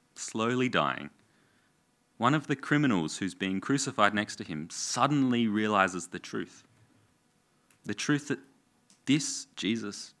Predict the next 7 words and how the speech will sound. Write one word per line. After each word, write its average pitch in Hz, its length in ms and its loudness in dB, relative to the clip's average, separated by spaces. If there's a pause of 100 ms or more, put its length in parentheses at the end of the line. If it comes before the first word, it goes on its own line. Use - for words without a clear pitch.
(120)
doesn't 180 400 0
deserve 92 420 0
what - 120 -8
he's - 160 -8
getting. - 300 -16 (1600)
It's - 140 -4
unfair. 143 540 0